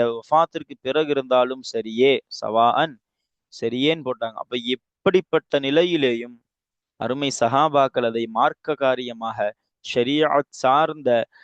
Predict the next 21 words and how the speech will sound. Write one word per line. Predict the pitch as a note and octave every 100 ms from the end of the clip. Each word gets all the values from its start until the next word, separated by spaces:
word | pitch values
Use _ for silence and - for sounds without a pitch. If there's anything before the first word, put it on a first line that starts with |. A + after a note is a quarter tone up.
| _ -
சட்டமாக, | - B2+ - E3+ D3 B2+ A#2+ A2+ A2+
மார்க்கம் | A2+ B2+ D3 D3 C#3
சார்ந்த | - C3 D3+ C#3+
சட்டமாக | - A2+ - C3+ C#3 D#3+ D3
அதை | C3 A#2+ D3+
எடுத்துக்கொள்வார்கள், | B2 A#2+ - C#3 - A2+ A2 G#2 G#2 A2 A2 G2+
அதை | G#2+ C3+ D#3+ A#2 _ _ _ _
கவனிப்பார்கள் | A#2+ B2+ C3+ A#2+ B2 A2+ A2 A2
என்பதை | A2+ A#2 A#2+ B2
நமக்கு | A#2 A2+ -
சொல்லித்தராங்க. | - A#2 A#2+ - A2 G#2 _ _ _ _ _ _ _ _ _ _ - -
அப்ப | - A2+
இதுதான் | A#2+ B2+ C#3+ D#3+
இந்த | C3 A#2
பாடத்தினுடைய | A#2+ C3+ C#3+ - B2+ A#2+ A#2+ C3+ D#3 B2 -
சுருக்கமாகவும் | - C3 D#3 - C#3 C3 B2 C3 D3+
நாம | A#2+ A2+ A2
பார்த்தோம். | A2+ A2 - G#2 _ _ _ _ _ -
எது? | A#2 C3+ C#3+
ஹதீஸிற்கு | C3 A#2 B2+ D3+ - C#3+ C3
கொண்டுள்ள | - B2 B2 B2 B2